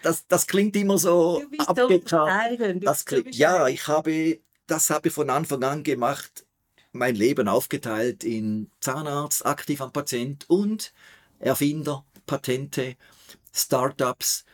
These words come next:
Speaker 1: neue Innovationen. Wir haben letztes Mal geredet über Galvo Search, im Moment ganz aktuell. Aber ich habe auch,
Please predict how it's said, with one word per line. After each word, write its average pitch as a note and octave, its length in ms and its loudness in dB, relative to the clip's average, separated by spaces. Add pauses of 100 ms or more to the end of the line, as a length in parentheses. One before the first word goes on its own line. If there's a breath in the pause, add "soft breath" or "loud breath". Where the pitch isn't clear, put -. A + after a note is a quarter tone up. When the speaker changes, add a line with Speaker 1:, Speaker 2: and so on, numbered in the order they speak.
(240 soft breath)
Speaker 1:
neue B2 260 2
Innovationen. B2 880 2 (760)
Wir G#2+ 180 -4
haben G#2 180 -4
letztes A2+ 300 -2
Mal A2+ 220 0
geredet A#2 480 0
über B2 180 -4
Galvo A#2 340 0
Search, A#2 520 -2
im A2+ 60 -8
Moment A#2 280 -4
ganz A2+ 260 -2
aktuell. A2+ 600 -2 (720 loud breath)
Aber - 180 0
ich C#3 120 2
habe D3+ 320 4
auch, D#3+ 200 2